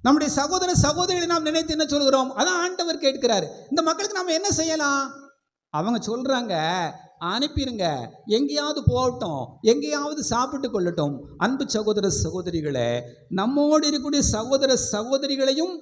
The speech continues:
ஆண்டவர் நம்மோடு வாழ்வதற்கு தான் படைத்திருக்கிறார். நீங்க நல்லா யோசிச்சு பாருங்க, வாழ்க்கையில கடவுள் எவ்வளவு அற்புதங்களை செய்கிறார். நீங்க நல்லா பாருங்க, அஹ், பஸ்ல நாம வந்து போகிறோம், பஸ்ல ரெண்டு சீட்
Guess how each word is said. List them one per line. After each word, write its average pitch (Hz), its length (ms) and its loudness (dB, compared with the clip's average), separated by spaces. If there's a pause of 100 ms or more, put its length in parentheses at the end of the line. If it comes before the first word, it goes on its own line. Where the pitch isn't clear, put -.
(260)
ஆண்டவர் 269 560 -2
நம்மோடு 262 640 0
வாழ்வதற்கு 214 640 -2
தான் 233 260 -4
படைத்திருக்கிறார். 175 760 -4
நீங்க 220 200 -2
நல்லா 285 300 2
யோசிச்சு 190 220 2
பாருங்க, 131 460 -4 (320)
வாழ்க்கையில 359 400 2
கடவுள் 320 320 0
எவ்வளவு 302 320 0
அற்புதங்களை 285 580 0
செய்கிறார். 165 560 0
நீங்க 247 180 0
நல்லா 269 200 0
பாருங்க, 254 520 -4 (220)
அஹ், 180 600 0 (180)
பஸ்ல 240 260 4
நாம 202 220 -2
வந்து 196 200 -2
போகிறோம், 117 480 -4 (880)
பஸ்ல 294 260 0
ரெண்டு 285 360 2
சீட் - 260 -6